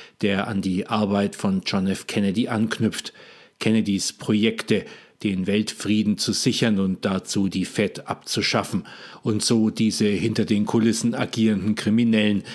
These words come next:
mit Erfolg zu bekämpfen und ihrer gerechten Strafe zuführen wird. Das Kennedy-Attentat, wie man sehen kann, hat Bezüge bis zum heutigen Tag.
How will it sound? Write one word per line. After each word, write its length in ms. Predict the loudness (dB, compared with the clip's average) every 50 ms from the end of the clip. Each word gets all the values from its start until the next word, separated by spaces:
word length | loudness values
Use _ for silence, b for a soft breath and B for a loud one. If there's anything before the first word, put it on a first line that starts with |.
| B B B B
mit 160 | -4 -4 -2 -2
Erfolg 500 | -2 -2 -2 0 0 0 0 -2 -4 -4
zu 120 | -4 -2
bekämpfen 640 | 0 -2 -2 -2 0 0 2 0 0 0 -2 -2 -4 B B B B B B B
und 200 | -2 -2 0 0
ihrer 320 | 0 0 0 0 0 0 0
gerechten 480 | 0 -2 -2 -2 -4 -4 -8 -8 -8
Strafe 580 | -6 -4 -4 -2 -2 -2 -2 -4 -4 -6 -8 -8
zuführen 600 | -6 -6 -4 -4 -4 -4 -4 -4 -4 -4 -4 -4
wird. 260 | -4 -6 -6 -8 -12 -18 _ _ _ _ _ _ _ _ _ _ _ _ _ -4
Das 320 | -2 -2 -2 -2 -4 -4
Kennedy-Attentat, 1120 | 0 0 2 2 2 2 0 0 -2 -2 -2 0 0 0 2 2 2 2 2 0 -2 -6 B B B B B B B -2
wie 140 | 0 2 2
man 260 | 2 2 2 2 0
sehen 400 | 0 0 2 2 4 2 2 0
kann, 340 | 0 0 0 0 0 -2 B B B B B B B
hat 280 | -4 -4 -4 -2 -2 -2
Bezüge 520 | -2 -2 -2 0 0 0 2 2 0 0
bis 260 | 0 -2 -4 -4 -4
zum 240 | -2 -2 -2 0 0
heutigen 420 | 0 0 0 -2 -4 -4 -4 -6 -6
Tag. 360 | -6 -6 -6 -6 -8 -10